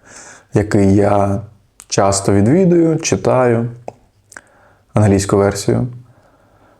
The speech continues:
багато людей визнають, вказують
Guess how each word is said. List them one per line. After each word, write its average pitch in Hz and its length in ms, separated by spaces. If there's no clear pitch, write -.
багато 123 600
людей 139 880
визнають, 104 680
вказують 101 760